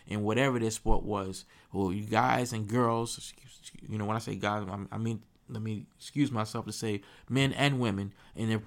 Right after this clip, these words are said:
in their respective sports who have reached the pinnacle of their careers, you know, where they've achieved the highest thing they can achieve, uh, achieve, whether it's an individual sport, a team sport, you know, in tennis, somebody who is a consistent winner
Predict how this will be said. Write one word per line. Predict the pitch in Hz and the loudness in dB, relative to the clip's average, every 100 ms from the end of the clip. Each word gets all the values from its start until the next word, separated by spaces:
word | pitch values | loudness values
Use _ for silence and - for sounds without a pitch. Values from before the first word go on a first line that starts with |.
| - | -2
in | 110 | -2
their | 101 | 0
respective | 107 - 123 - 113 | -4 -2 -2 -2 -6
sports | - - 147 120 - - - | -4 2 2 2 -6 -14 -2
who | 135 127 | 0 2
have | 110 101 | 0 2
reached | 117 151 - - | 4 4 4 -4
the | |
pinnacle | - 165 160 131 113 110 - - - - | 0 4 4 2 -2 -4 -8 -20 -20 -4
of | 123 120 | 0 2
their | 131 | 2
careers, | 117 131 143 185 110 - | 2 2 6 6 6 0
you | 98 | -4
know, | 104 | -2
where | 104 | 0
they've | 117 127 117 - | 2 2 0 -6
achieved | - - 160 147 | -6 -2 0 0
the | 113 | -4
highest | - 147 147 135 - | -4 -2 -2 -4 -6
thing | 135 135 | -4 -4
they | 135 | -4
can | 135 | -6
achieve, | 127 160 120 98 - | -4 -2 -2 -6 -6
uh, | 101 - | -6 -6
achieve, | 104 175 135 - | -4 0 0 -2
whether | 107 107 | -4 -6
it's | 107 | -8
an | - | -6
individual | 123 120 127 131 127 | -6 -2 -2 -2 -4
sport, | 127 139 139 139 - - - | -4 -4 -2 -4 -12 -14 -10
a | |
team | - 170 165 | -2 2 2
sport, | - - 98 - | 2 0 -2 0
you | 107 | -2
know, | 107 | -4
in | 110 | -4
tennis, | 151 170 90 - - - - | -2 -2 -2 -6 -10 -16 -12
somebody | 131 120 117 | -6 -4 -4
who | 117 131 | -2 -2
is | 110 | -2
a | 98 | -4
consistent | 120 98 - 185 170 - 120 | -6 -6 -2 0 0 -2 -4
winner | 107 123 175 165 110 | -4 4 6 6 2